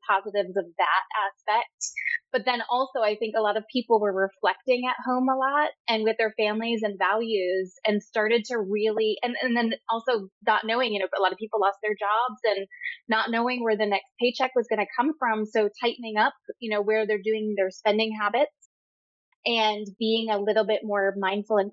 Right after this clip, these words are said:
conscious of where they're, what they're buying and where they're buying. Um, so I think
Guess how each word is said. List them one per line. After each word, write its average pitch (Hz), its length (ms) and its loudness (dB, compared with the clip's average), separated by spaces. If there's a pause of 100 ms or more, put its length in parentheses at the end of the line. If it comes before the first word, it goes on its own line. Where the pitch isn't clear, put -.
conscious 208 420 0 (240)
of 196 220 2 (180)
where 202 260 2
they're, 196 360 0 (160)
what 220 260 0
they're 196 180 -2
buying 202 380 0
and 190 160 -6
where 196 220 2
they're 214 180 0
buying. 160 640 -2 (720)
Um, 202 280 0
so - 80 -4
I 208 180 0
think 233 180 0